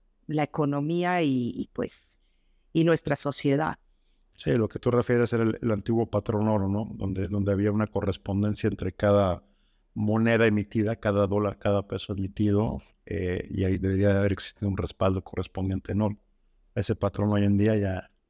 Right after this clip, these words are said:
Speaker 1: Ya no existe.
Speaker 2: ya está más caducado que nada, ¿no?
Speaker 1: Así es, y algunas, eh, creo que Japón lo tenía en la plata, bueno, en, en, en el metal, plata, pero,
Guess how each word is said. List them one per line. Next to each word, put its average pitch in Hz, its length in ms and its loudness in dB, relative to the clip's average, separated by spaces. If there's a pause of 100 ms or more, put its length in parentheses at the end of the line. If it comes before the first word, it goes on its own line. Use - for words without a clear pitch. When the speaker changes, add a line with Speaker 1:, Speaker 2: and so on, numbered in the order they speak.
(140)
Speaker 1:
Ya 175 120 -4
no 170 60 -4
existe. 185 320 -4
Speaker 2:
ya 104 60 4
está 104 180 -2
más 101 220 2
caducado 98 540 0
que 95 140 -4
nada, 95 320 -2
¿no? 95 140 -10 (280)
Speaker 1:
Así 196 380 -2
es, 214 300 0
y - 20 2
algunas, 180 480 -2
eh, 165 380 0 (260)
creo 190 160 -2
que 190 140 -2
Japón 175 500 0
lo 175 120 -2
tenía 160 500 -2
en 165 140 -2
la 147 100 -2
plata, 180 800 0 (640)
bueno, 143 220 0
en, 127 120 -6
en, - 320 -8
en 139 160 -2
el 151 120 0
metal, 156 520 2 (120)
plata, 156 560 -2 (640)
pero, 165 460 0